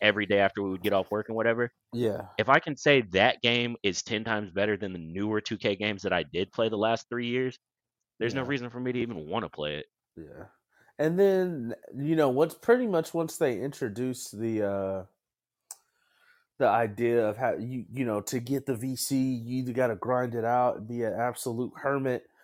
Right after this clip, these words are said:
Speaker 2: or, hey, man, I can give you a hundred thousand V C for twenty dollars. <laughs> You know what I mean? Once they kinda introduced money into the games, it kinda lost,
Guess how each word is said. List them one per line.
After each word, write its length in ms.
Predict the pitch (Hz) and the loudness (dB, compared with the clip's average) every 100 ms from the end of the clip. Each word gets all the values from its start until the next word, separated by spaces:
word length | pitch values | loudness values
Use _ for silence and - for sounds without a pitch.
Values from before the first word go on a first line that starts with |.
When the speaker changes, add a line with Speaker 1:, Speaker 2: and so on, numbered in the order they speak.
| - _ _ | -20 _ _
Speaker 2:
or, 300 | 220 359 381 | 4 6 6
hey, 260 | 269 370 370 | 6 4 4
man, 300 | 190 247 285 | 4 4 4
I 140 | 156 285 | 0 0
can 200 | 294 156 | -4 -2
give 200 | 226 320 | -2 2
you 220 | 190 135 | 4 4
a 100 | 131 | 2
hundred 280 | 170 151 151 | -2 -2 0
thousand 360 | 175 147 143 | 0 0 -4
V 160 | 143 165 | -4 -6
C 320 | - 269 311 - _ _ _ _ | -4 -2 -2 -4 _ _ _ _
for 140 | - 127 | -8 -6
twenty 320 | - 175 151 | -2 0 4
dollars. 560 | 170 247 254 247 - _ _ - - - | 6 6 2 -4 -10 _ _ -20 -20 -20
<laughs> 120 | - 208 - - - 262 - - | -8 -6 -6 -12 0 0 0 0
You 260 | 170 170 | 0 2
know 180 | 180 190 | 4 4
what 100 | 196 | 6
I 60 | 196 | 2
mean? 240 | 202 202 | 2 2
Once 220 | 151 196 - | 2 2 4
they 220 | 202 175 | 4 4
kinda 260 | - 170 | 2 0
introduced 800 | 127 143 - 131 131 131 - - - _ _ _ _ _ - | 0 -2 -4 -4 -2 -2 -6 -16 -18 _ _ _ _ _ -6
money 580 | 104 120 127 139 139 92 | 2 4 6 6 2 0
into 300 | 131 127 131 | -4 -2 -2
the 100 | 104 | 0
games, 460 | 110 120 120 120 | -2 0 0 -2
it 140 | 104 113 | -4 -6
kinda 280 | 135 135 110 | -4 -2 0
lost, 680 | 104 113 117 - - - | 0 2 2 -2 -12 -14